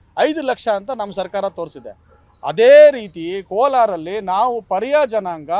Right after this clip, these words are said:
ಐದು ಲಕ್ಷ ಇದ್ದೀರಿ. ನೀವು ನಮ್ಮಲ್ಲಿ ಬಂದು, ನಮ್ಮಲ್ಲಿ ಬಂದು ನೀವು ಸೇರ್ಕೊಂಡು, ನೀವು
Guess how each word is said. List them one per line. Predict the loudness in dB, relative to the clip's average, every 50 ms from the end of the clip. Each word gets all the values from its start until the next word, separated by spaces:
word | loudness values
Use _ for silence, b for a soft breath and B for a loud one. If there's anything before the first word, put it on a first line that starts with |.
| -2 -2 -4 -8 -14 _ _ _ _ _ -2
ಐದು | 0 0 0 -2 -2
ಲಕ್ಷ | -4 -4 -4 -4 -6 -6 -6 -6
ಇದ್ದೀರಿ. | -8 -10 -8 -6 -4 -2 -2 0 -2 -2 -4 -8 -12 _ _ _ _ _ _ _ _ _ _ _ _ _ _ _ _ _ _ _ _ -6
ನೀವು | -4 -2 0 0 0
ನಮ್ಮಲ್ಲಿ | 0 0 0 0 0 -2 -2 -2
ಬಂದು, | -4 -4 -4 -4 -6 -8 -8 -10 -12 -8
ನಮ್ಮಲ್ಲಿ | -8 -6 -2 0 0 0 0 -2
ಬಂದು | -6 -8 -8 -8 -8
ನೀವು | -8 -10 -10
ಸೇರ್ಕೊಂಡು, | -8 -6 -6 -6 -6 -8 -10 -14 -12 -10 -8 -6 -6 -6 -6
ನೀವು | -8 -10 -10 -10 -8 -6 -6 -4 -4 -4